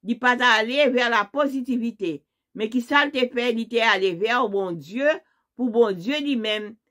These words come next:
te kapab, e, e, Bondye li menm, te kapab, e, vini an, an,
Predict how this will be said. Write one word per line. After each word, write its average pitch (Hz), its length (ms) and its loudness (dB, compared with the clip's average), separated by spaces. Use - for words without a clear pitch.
te 247 140 2
kapab, 196 640 0
e, - 160 -4
e, 185 200 0
Bondye 233 420 2
li 277 140 -2
menm, 226 240 -2
te 240 120 0
kapab, 208 580 0
e, 180 360 0
vini 254 580 2
an, 247 340 2
an, 233 400 0